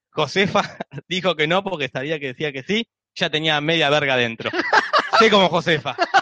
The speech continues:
Speaker 1: sé inteligente. Y como no tardó nada en, en ser parodiado, hay una de Macri ahora. Mauricio está gobernando. Mauricio nunca leyó la Constitución Nacional, ni sabe qué tiene que hacer.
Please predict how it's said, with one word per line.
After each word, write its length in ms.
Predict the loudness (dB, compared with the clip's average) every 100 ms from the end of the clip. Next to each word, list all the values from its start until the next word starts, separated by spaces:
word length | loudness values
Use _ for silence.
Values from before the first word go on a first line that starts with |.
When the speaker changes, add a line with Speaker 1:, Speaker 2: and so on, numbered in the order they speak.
| 0 -4 -2
Speaker 1:
sé 100 | -4
inteligente. 640 | -4 -6 -8 -8 -10 -10 -12
Y 220 | -12 -8
como 520 | -4 -2 0 -2 -4
no 140 | -6
tardó 260 | -4 0 2
nada 400 | 2 4 4 2
en, 100 | -4
en 180 | -8 -6
ser 140 | -4 0
parodiado, 420 | 2 2 2 2
hay 80 | 2
una 120 | 0
de 60 | 2
Macri 340 | 2 2 0
ahora. 360 | 0 0 -2 -6 _ _ _ _ _ _ _ _ _ _
Mauricio 480 | 2 4 4 0 -4
está 160 | 0 0
gobernando. 640 | 0 -2 -8 -12 -16 -20 _
Mauricio 380 | -4 -4 -4 -8
nunca 240 | -6 -2
leyó 180 | -2 -2
la 100 | -4
Constitución 440 | -4 -8 -8 -6 -6
Nacional, 400 | -8 -12 -14 -10
ni 140 | -10
sabe 260 | -2 0 0
qué 80 | -2
tiene 220 | -6 -6
que 60 | -8
hacer. 220 | -10